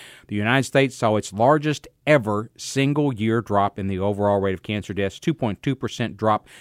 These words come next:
and mainly led by a decline in lung cancer deaths. And lung cancer kills more Americans than the, the, the next two or three, depending on, uh,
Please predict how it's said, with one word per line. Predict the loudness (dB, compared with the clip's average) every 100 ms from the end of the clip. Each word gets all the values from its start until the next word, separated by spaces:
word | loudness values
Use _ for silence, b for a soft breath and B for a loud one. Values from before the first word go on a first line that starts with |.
| B B
and | -4 0 2
mainly | 2 2 2 0
led | -2 -2 -2 -2 -2
by | -2
a | -2
decline | -6 -4 -4 -2
in | -2 -2
lung | -4
cancer | -4 -6 -6
deaths. | -4 -4 -6 -12 B
And | 0 2
lung | 2
cancer | 2 0 0 -2 -2 -4 b b
kills | -4 2 4 6 2 -2 -8 _ -10
more | -2 2 4 4 2
Americans | 0 0 2 2 0 -2 -6 -6 -10 -10
than | -6 -2 -2 -2 -4 -4 -4 -6 -6
the, | -4 -4 -4 -6
the, | -6 -4
the | -4
next | -2 -4 -6 -8
two | -2 2
or | 2
three, | 2 -2
depending | -2 -2 0
on, | 0 0 0
uh, | -2 -4